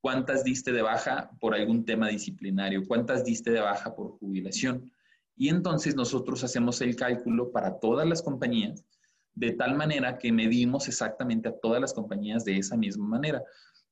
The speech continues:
Esto lo saco a colación nuevamente porque es importante identificar que la manera en cómo está medida la rotación no controlada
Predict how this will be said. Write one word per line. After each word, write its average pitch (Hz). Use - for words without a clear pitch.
Esto 151
lo 101
saco 117
a 127
colación 120
nuevamente 123
porque 110
es 120
importante 135
identificar 110
que 120
la 110
manera 110
en 180
cómo 120
está 123
medida 127
la 113
rotación 110
no 110
controlada 135